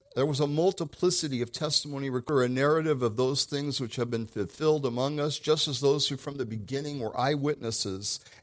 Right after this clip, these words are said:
and ministers of the word that they delivered to us. But you go, "But Luke, you weren't there."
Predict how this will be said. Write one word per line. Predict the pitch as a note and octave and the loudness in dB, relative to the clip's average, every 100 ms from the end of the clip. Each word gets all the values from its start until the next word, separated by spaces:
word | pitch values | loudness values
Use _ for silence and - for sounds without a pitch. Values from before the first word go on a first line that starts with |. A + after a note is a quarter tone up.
| - | 0
and | F#3 F3 | 2 2
ministers | E3 F#3 - D#3+ D3 | 0 -2 -2 -2 -2
of | D3+ C#3 | -2 -2
the | C#3 | -2
word | D3 D#3+ B2+ | 2 2 2
that | B2 B2 | 2 2
they | C3+ | 2
delivered | B2 A#2+ D3 D#3 D3+ | 2 2 2 0 -4
to | - - | -6 -4
us. | D#3 C#3+ G#2+ - - - - | -2 -2 -2 -6 -6 -20 -10
But | D3+ F#3 | -8 -4
you | |
go, | F3 G3+ | 4 4
"But | F3+ G#3 | 4 -2
Luke, | A#3+ B3 C#3 - | 0 0 -2 -2
you | E3 A3+ | -2 0
weren't | A3 G3 E3+ | 0 -2 2
there." | A#3 B3+ A3 A2+ F#2 | 4 6 4 4 2